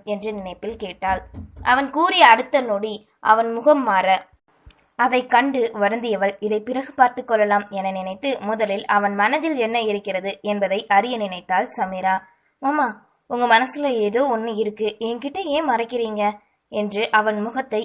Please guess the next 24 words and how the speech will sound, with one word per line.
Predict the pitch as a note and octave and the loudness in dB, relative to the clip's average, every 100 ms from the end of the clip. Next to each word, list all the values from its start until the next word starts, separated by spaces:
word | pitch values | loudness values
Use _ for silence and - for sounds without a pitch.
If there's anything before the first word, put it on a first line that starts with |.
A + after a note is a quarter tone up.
| - B3 | -6 -6
இரு | D4 F4 | -4 -4
கைகளிலும் | C4+ A3 G#3+ G#3 G#3 G#3 - | -2 -4 -4 -4 -4 -6 -8
ஏந்தி | G3+ G3 F#3 G3+ | -8 -8 -10 -4
அவன் | G#3+ G#3 F#3+ | -2 -2 -4
விழிகளை | G3 B3+ B3 B3+ | -6 -6 -4 -6
கண்டவாறே | B3+ A3 A3 B3 A#3+ B3 B3 | -4 -4 0 2 2 0 -4
கேட்க, | A#3+ A3+ - C4+ A#3 - _ _ _ _ _ | -6 -6 2 4 2 -4 _ _ _ _ _
அவளை | C4 C4+ C4+ | 2 2 0
இழுத்து | C4 D4+ D#4+ C#4+ | -2 -4 0 2
அணைத்துக் | G#3+ A3 A#3 A3 | 2 -2 -8 -4
கொண்டு | G3 G3 G3+ | -4 -4 -2
கழுத்து | A3 B3+ C#4+ D4 | -2 -2 -2 -2
வளைவில் | G#3+ F#3 G#3+ A3 | -2 -2 -4 -4
முகம் | G3 A3+ A3+ | -4 -6 -6
புதைத்தவன் | G#3+ F#3 F3+ F3+ G3 G3+ | -8 -8 -8 -6 -6 -6
எதையும் | G#3 C4 D4 E4 - | -6 -4 -6 -8 -6
கூறாமல் | A3+ G#3+ G3+ F#3+ G3 | -2 0 0 -2 -6
சில | A3+ A3 | -6 -6
நொடி | G3 F#3+ G3 G3+ | -6 -6 -6 -4
அமைதியாகவே | G#3 C4+ C4 A3+ G3+ F#3 G#3+ - | -4 -4 -2 -2 -2 -6 -8 -6
இருந்தான். | G3+ F#3+ F#3 F#3 F#3+ _ _ _ _ _ - | -8 -6 -4 -4 -4 _ _ _ _ _ -6
ஏனோ | C#4+ D4 B3+ B3+ | -2 0 0 2
அவளுடன் | A3 A#3 B3+ G#3+ G#3+ | 2 4 0 0 -2
இப்படியே | A#3 C4 - F4+ D#4 | -6 -10 -4 -2 0